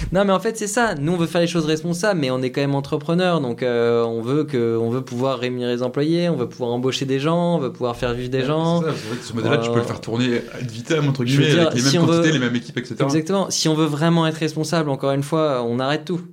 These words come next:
Speaker 1: On arrête tout et puis on, on arrête de produire, quoi. Donc,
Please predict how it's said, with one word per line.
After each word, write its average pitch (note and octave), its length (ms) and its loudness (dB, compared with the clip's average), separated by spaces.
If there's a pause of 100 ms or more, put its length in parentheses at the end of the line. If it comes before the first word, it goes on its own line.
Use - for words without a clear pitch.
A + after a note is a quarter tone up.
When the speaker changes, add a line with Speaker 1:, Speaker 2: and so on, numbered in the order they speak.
(140)
Speaker 1:
On A2 120 -8
arrête A#2+ 260 -2
tout D3+ 200 0
et B2+ 80 2
puis A2+ 240 -6
on, G#2 440 -4 (140)
on G#2 60 -2
arrête B2 220 -2
de A#2 80 0
produire, C#3 360 -4
quoi. F#2 120 -14 (720)
Donc, C#3+ 320 -2